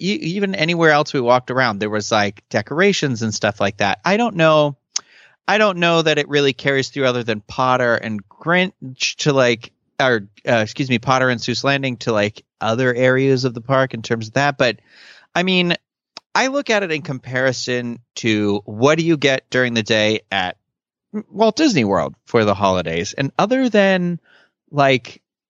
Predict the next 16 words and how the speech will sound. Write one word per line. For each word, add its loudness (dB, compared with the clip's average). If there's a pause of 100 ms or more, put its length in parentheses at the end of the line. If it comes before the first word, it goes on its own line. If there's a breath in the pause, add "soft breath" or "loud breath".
(260)
the 2
one 0
cavalcade -2
that -2
kinda -4
goes -2
through 0
every 0
now 0
and -2
then, 0 (960)
it 0
feels 2
like 2
there's 0
more 2